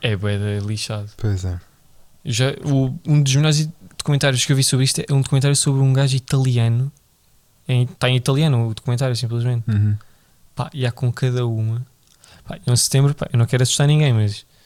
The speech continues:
Speaker 1: eh, há vídeos, os vídeos das torres a caírem.
Speaker 2: Uhum.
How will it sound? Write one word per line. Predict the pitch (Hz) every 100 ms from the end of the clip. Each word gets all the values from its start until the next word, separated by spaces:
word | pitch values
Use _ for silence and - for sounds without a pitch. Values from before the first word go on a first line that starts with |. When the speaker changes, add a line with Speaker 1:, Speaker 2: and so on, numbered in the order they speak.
| _ _ _ _ _ 131
Speaker 1:
eh, | 117 113 113 113 - _ _
há | - 131 131
vídeos, | 113 113 120 135 143 123 120 160 170 - - - - - -
os | 127 120
vídeos | 143 160 143
das | 143 -
torres | 143 127 127
a |
caírem. | 123 156 165 117 110 120 _ _ _ -
Speaker 2:
Uhum. | 120 113 110